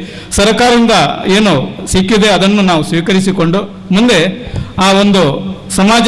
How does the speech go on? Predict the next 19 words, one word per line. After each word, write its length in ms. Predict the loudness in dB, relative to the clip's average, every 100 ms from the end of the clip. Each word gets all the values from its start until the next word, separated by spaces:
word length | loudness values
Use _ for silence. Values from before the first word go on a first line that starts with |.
| 2
ಮಂದಿರದ 340 | 2 2 2 0
ಅಥವಾ 160 | 0 0 0
ಸಮಾಜ 240 | 0 0 0
ಭವನದ 320 | 2 2 2 2 2
ಒಂದು 180 | 2 0 -2 -2
ಪರಿಕಲ್ಪನೆಯನ್ನು 680 | 0 2 0 0 0 0 0
ಇಟ್ಟುಕೊಂಡು 360 | -2 -4 -2 0 0
ನಾವು 120 | 2 0
ಈ 40 | 0
ಭಾಗದಲ್ಲಿ 460 | 0 0 0 -2 -4 -6 -14 -12 -6 -2
ಈ 40 | 0
ಒಂದು 180 | 2 0 -2 -6 -16 -6 0
ವ್ಯವಸ್ಥಿತ 440 | 0 0 0 0 0 -2 -4 -2
ರೀತಿಯಲ್ಲಿ 480 | 0 0 2 0 -2 -6 -14 -8 -2
ಸಮಾಜ 300 | 2 2 2 2
ಮಂದಿರಕ್ಕೆ 460 | 2 0 0 -2 -2 -4 -8 -2
ಮುನ್ನಡೆ 360 | 0 0 0 -2 -4 -6 -6
ಇಟ್ಟಿದ್ದೇವೆ. 440 | -4 0 0 0 -2 -8 -10 -8 -4
ಈ 40 | -2